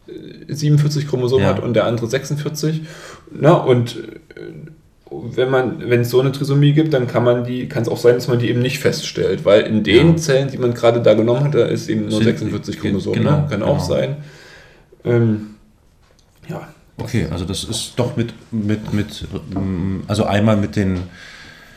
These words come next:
Speaker 2: Risiken einer Fehlgeburt oder mit, mit solchen Risiken verbunden, aber eben auch mit Unsicherheiten, dass das Ergebnis, also das ist nicht fest, nichts hundertprozentiges.
Speaker 1: Nee.
Speaker 2: Also,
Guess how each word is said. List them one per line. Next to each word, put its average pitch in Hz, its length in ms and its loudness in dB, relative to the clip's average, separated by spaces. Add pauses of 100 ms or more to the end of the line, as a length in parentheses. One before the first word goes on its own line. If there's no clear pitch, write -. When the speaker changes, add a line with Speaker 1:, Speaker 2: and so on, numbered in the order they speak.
(220)
Speaker 2:
Risiken 113 360 2
einer 87 180 -2
Fehlgeburt 139 760 0
oder 101 180 -4
mit, 98 280 -6
mit 95 300 -8 (160)
solchen 113 340 -4
Risiken 117 320 -6
verbunden, 117 540 -4
aber 98 180 -6
eben 92 180 -6
auch 78 260 -6
mit - 460 -10 (1500)
Unsicherheiten, 87 960 -2 (340)
dass - 200 -10
das 90 140 -8
Ergebnis, 90 640 -8 (800)
also - 140 -8
das - 140 -10
ist - 220 -6
nicht 107 240 -6
fest, - 320 -6
nichts - 240 -6
hundertprozentiges. 95 1000 -4
Speaker 1:
Nee. 92 320 -4 (240)
Speaker 2:
Also, 87 340 -6